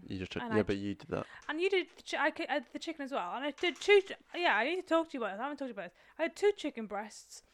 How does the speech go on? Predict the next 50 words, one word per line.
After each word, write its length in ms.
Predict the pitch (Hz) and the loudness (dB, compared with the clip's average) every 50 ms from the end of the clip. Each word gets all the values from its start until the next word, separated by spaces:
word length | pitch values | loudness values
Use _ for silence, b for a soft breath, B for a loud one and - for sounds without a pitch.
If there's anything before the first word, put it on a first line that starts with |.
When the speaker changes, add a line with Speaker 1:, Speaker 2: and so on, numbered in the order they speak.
| b b b _ | b b b _
Speaker 2:
One 220 | - 320 359 381 381 | -2 0 0 0 0
for 120 | - - | 2 2
you 140 | 370 370 359 | 4 4 2
for 100 | - 359 | 0 -2
dinner, 340 | - 294 262 214 202 202 220 | -2 -2 -2 -2 -2 -4 -4
one 300 | 226 220 262 262 254 247 | 0 2 2 2 2 0
for 140 | - - | -4 -6
me 160 | 254 247 247 233 | -4 -4 -4 -2
for 160 | - - 254 | -2 -2 2
lunch. 240 | 254 247 220 196 190 - | 4 4 2 2 0 0
Speaker 1:
Oh, 400 | - 131 117 113 110 110 107 104 | 2 4 6 6 8 8 8 8
I 60 | 180 | 10
Speaker 2:
How 80 | 330 381 | 10 8
Speaker 1:
didn't 60 | 392 - | 8 8
Speaker 2:
many 100 | 427 - | 8 6
Speaker 1:
know 60 | 95 | 8
Speaker 2:
do 40 | 381 | 8
you 40 | 381 381 | 10 10
Speaker 1:
that. 40 | |
Speaker 2:
have 120 | 392 381 392 | 10 8 8
for 60 | - | 4
dinner? 420 | - - 381 359 330 254 214 196 - | 0 0 2 4 4 4 4 2 -2
Speaker 1:
Two. 280 | - - 98 98 95 95 B B B B B B B B B B B B - | -6 -4 -2 -2 -2 -4 B B B B B B B B B B B B -2
Speaker 2:
I 80 | 381 349 | -2 0
spent 200 | - 480 427 - | 0 0 0 0
ten 340 | - - 381 427 415 392 381 | 2 4 4 4 4 4 2
minutes 540 | 381 370 349 285 - - - - - - - | 0 0 0 0 -2 -4 -8 -16 -12 -6 -4
yesterday 500 | 247 214 - - - - - - 214 202 | -4 -4 -4 -8 -16 -12 -6 -2 -2 0
Speaker 1:
Looking 160 | - 147 147 | 4 6 8
Speaker 2:
looking 300 | 311 131 120 - - - | 8 8 8 6 4 4
in 100 | - 311 | 4 4
the 80 | 294 311 | 4 4
Speaker 1:
for 60 | - | 4
it. 40 | - | 2
Speaker 2:
fridge 340 | 349 359 311 233 214 190 - - | 4 4 4 4 4 0 -6 -12
for 80 | - | -4
my 140 | 269 262 262 | 0 0 0
chicken 400 | 254 - - 320 302 - 311 277 240 | 0 -2 -6 -10 -8 -6 -6 -6 -4
breast 300 | - 226 208 202 - - | -2 -2 -2 -2 -4 -8
for 100 | - 240 | -6 -4
work, 300 | 233 247 262 240 196 190 - | -2 -2 0 0 -2 -2 -4
and 80 | 226 240 | -4 -4
I 60 | 247 | -4
couldn't 280 | 240 - 339 349 330 339 | -2 -2 -2 -2 -2 0
find 300 | - 330 330 330 320 285 | 2 2 2 2 0 -2
it 60 | 302 | -2
anywhere. 300 | 254 285 294 302 294 269 | -2 -2 0 0 2 4
Speaker 1:
To 40 | 262 | 4
be 40 | - | 4
honest, 240 | 123 113 107 98 - | 6 4 2 -2 -4